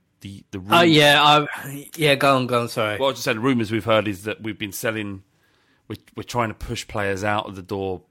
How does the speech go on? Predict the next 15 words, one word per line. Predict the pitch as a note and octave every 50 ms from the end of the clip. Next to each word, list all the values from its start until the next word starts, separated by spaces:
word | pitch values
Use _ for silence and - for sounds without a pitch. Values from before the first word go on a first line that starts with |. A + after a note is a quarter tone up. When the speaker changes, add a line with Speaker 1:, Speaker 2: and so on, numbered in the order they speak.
| _ _
Speaker 1:
before | - F#2+ - - - G#2+ G2 F#2+ F#2+ F#2 F2+ F#2+ - _ _ _ _ _ _ _ _ _ _ -
bringing | G#2+ G2+ F#2 F2+ F#2 G2+
in | A2+ A2+ G2+
players, | - G#2 F#2+ F#2+ F#2+ F#2 F2
and | F2 F#2 F#2
that's | F2+ - -
why | G#2 G2+
Traore | F2+ - G#2 G2 G2 F#2+ F#2 F#2
hasn't | F2 E2+ F2+
been | E2+ F2+
signed | F2 - G#2 G2+ G2+ G2 F#2
yet. | F#2+ - - - - _ _ _ _ _ _ _ _ _
It's | - B2+ A2 -
just | - - B2+ - - -
like, | C3 B2 A2+ - - - -